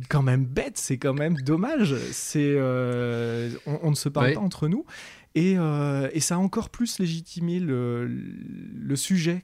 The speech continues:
Speaker 2: Ouais.
Speaker 1: que j'avais envie d'aborder, qui était de dire, « Mais en fait, le sujet, comment on, comment on fait pour trouver la force, le courage et la fierté d'être qui on est
Speaker 2: Hmm.
Speaker 1: vraiment ? » Et ben ça, c'est une trame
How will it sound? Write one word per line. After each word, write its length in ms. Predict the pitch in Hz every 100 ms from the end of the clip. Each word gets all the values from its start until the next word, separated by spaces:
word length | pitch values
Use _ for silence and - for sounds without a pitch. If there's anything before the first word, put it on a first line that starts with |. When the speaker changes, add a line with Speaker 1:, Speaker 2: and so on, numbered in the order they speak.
| 185
Speaker 2:
Ouais. 140 | 120
Speaker 1:
que 40 | 127
j'avais 240 | 135 127
envie 240 | 131 127 131
d'aborder, 420 | 117 117 131 285
qui 160 | - 131
était 200 | - 117
de 100 | 117
dire, « 200 | 196 277
Mais 200 | 135 - _ _ _
en 100 | 131
fait, 280 | - 120 -
le 120 | 165
sujet, 480 | 170 175 151 160 165
comment 240 | - 170 202
on, 240 | 170 143 - 147
comment 240 | 170 180
on 120 | 170
fait 280 | 135 - 202
pour 260 | - 147 -
trouver 240 | - 156
la 120 | 147 147
force, 360 | - 165 -
le 60 | 135
courage 340 | - 151 165
et 40 | 151
la 100 | 123
fierté 340 | - 139 -
d'être 260 | 156 120 127
qui 320 | - - 143 135
on 40 |
est 120 | 123
Speaker 2:
Hmm. 20 | 110
Speaker 1:
vraiment ? » 320 | 113 185 - _ - - - - - _
Et 60 | 120
ben 120 | 120
ça, 160 | - 139
c'est 180 | - 165
une 140 | 151
trame 400 | - 196 202 202